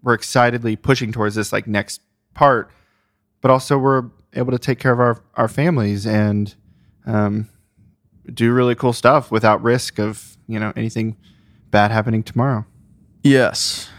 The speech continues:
Speaker 2: in theory.
Speaker 1: Yeah. Well, in theory, but
Speaker 2: Yeah, yeah,
Speaker 1: I can get
Speaker 2: yeah.
Speaker 1: fired from any job.
Speaker 2: Yeah, that's true. There's, there's risk in anything. And there's,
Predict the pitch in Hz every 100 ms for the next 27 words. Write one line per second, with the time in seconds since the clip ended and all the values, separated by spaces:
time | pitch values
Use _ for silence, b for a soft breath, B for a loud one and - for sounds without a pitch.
0 | B 120 110 - 120 98 60 127 - -
1 | b b - 123 107 190 135 98 - 123
2 | 104 85 87 - 110 80 - 196 175 113
3 | 113 110 104 107 101 - - - _ -
4 | 110 110 123 - 139 151 - 107 110 113
5 | 113 98 110 127 - 104 117 113 95 92
6 | 117 120 113 107 110